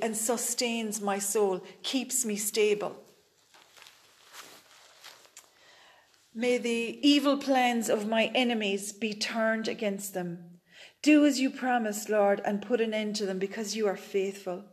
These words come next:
I will sacrifice a voluntary offering to you. I will praise your name, O Lord, for it is good. For you have rescued me from my troubles. You have delivered me from my troubles and helped me to triumph over my enemies."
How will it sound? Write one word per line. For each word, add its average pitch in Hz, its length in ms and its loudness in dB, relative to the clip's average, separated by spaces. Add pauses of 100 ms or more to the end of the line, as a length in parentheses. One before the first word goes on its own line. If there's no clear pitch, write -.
(400)
I 240 160 6
will 254 160 6
sacrifice 247 840 4
a 220 100 0
voluntary 233 720 2
offering 220 480 -6
to 208 140 -4
you. 190 320 -8 (360)
I 226 120 4
will 233 180 6
praise 254 640 2
your 214 140 0
name, 220 400 0
O 220 120 0
Lord, 180 400 0
for - 240 0
it 240 160 2
is 240 280 0
good. 196 400 -2 (340)
For 226 160 2
you 240 200 4
have 247 160 6
rescued 254 580 4
me 240 360 -2 (220)
from 233 240 0
my 240 160 4
troubles. 196 640 0
You 208 80 -2
have 208 180 -2
delivered 226 580 2
me 233 120 -2
from 226 180 -8
my 220 140 -4
troubles 190 580 -2 (260)
and 220 180 0
helped 254 440 2
me 220 160 -4
to 220 160 -8
triumph 214 680 0
over 202 400 -2 (260)
my 202 200 0
enemies." 180 640 -6